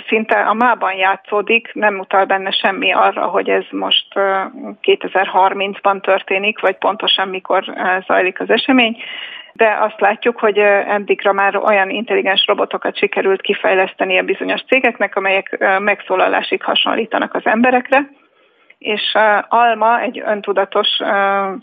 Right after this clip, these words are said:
középkorú hölgy azzal a kérdéssel szembesül, hogy a főnöke megkéri rá,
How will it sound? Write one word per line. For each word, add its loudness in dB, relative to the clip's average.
középkorú 0
hölgy 2
azzal 2
a 0
kérdéssel 0
szembesül, 0
hogy 2
a 2
főnöke 0
megkéri 0
rá, 2